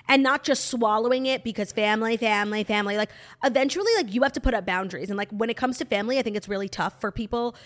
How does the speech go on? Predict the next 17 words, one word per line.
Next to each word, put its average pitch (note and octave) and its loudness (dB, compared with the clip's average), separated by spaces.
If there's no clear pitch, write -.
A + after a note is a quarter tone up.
to G3 0
put G3+ 2
up G#3 -4
those B3+ 2
boundaries C4 0
with C#4 -8
toxic C#4+ -2
people, D#4 -2
and C4 0
people G#3+ -6
live F#3 -4
with G3 -6
those F#3+ -4
toxic F#3 -8
relationships, G3 -6
like, - -8
forever. F3+ 0